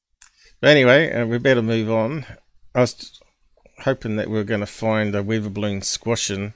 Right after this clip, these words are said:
Actually, um, so you can see back then they had different, uh, types of weather balloons, right? So that, that squashiness that we've seen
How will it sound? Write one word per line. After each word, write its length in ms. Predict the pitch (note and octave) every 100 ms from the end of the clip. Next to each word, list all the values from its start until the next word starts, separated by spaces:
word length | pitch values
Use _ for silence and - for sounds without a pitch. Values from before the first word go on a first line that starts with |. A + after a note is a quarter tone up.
| _ - _ _ _ _
Actually, 400 | C3+ C#3+ C3+ B2
um, 440 | A2 B2 B2+ B2+ B2+ - _ _ _ _ _ _ _ _ _ - - _ _ _ _ _ _ - -
so 140 | - C3
you 100 | C3+
can 120 | D3
see 340 | - E3+ D#3+ C3+
back 240 | D3+ E3
then 480 | C3+ C#3+ C#3+ A#2 A#2+
they 120 | B2
had 260 | A#2 C3 B2+
different, 920 | C#3 - C3 C3 - - - - -
uh, 360 | A2+ A2+ A2+ A2
types 420 | - B2+ - -
of 200 | G#2 G#2+
weather 220 | B2+ B2
balloons, 600 | G#2+ G#2+ G2 F2 G2 -
right? 280 | G2+ A2 -
So 200 | - A2
that, 240 | A#2+ C#3 - - - - _ _ -
that 240 | C#3 - _ _
squashiness 1400 | - - B2+ C3+ - A2+ G2 G2+ - - - - - -
that 160 | F#2+
we've 200 | G2+ G2
seen 440 | - - A#2 G#2